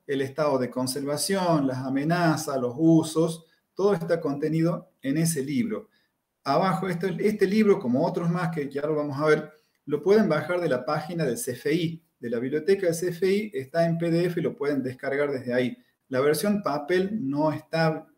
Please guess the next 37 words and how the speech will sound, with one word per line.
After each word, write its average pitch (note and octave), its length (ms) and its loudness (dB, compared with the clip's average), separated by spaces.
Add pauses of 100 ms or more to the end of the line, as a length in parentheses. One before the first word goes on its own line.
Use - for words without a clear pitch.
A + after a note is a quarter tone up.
(200)
no B2+ 260 -8
está D3 560 0
actualmente, C3 600 -4
este, A2 720 -14
no B2+ 140 -8
se C3 140 -8
comercializó, C#3+ 720 0
digamos, C3 420 -2
este, - 380 -16 (640)
eh, B2 200 -6
lo B2 140 2
hizo C#3 160 -4 (180)
hacer B2 200 -4
la C3+ 100 2
provincia D#3+ 640 2
y B2+ 160 0
después B2 300 -6
no B2+ 80 -4
sabemos B2+ 420 -4
qué, A#2 380 -10
qué C3 100 -10
más C3 180 -4
pasó A2+ 300 -6
con A2+ 160 0
esto, - 240 -6 (280)
pero C#3+ 120 2
están E3+ 200 2
las E3 100 2
versiones C#3+ 380 -2
P C3 140 -2
D B2 140 2
F, - 200 -10 (960)
que D3 100 -4
las C3 120 -2
pueden C#3+ 280 2
consultar C3 460 -2
perfectamente. F3 760 -4